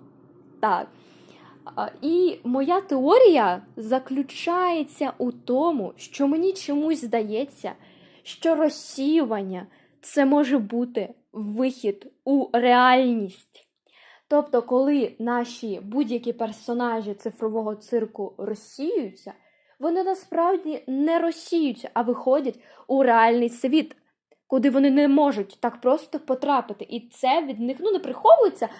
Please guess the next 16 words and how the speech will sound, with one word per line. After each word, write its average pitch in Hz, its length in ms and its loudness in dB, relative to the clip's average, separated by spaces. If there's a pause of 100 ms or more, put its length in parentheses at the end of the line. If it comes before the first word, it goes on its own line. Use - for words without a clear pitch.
вони 294 140 2
цього 320 200 0
просто 277 280 -4
не 254 100 2
знають. 214 460 -2 (720)
І, 277 400 0
ем, 233 500 -2 (800)
чому 370 320 0
це 302 140 -4
так? - 400 -4
Я 285 260 4
не 403 100 4
думаю, 359 440 4
що - 240 -2
там, 311 340 4 (380)
ем, 214 500 -2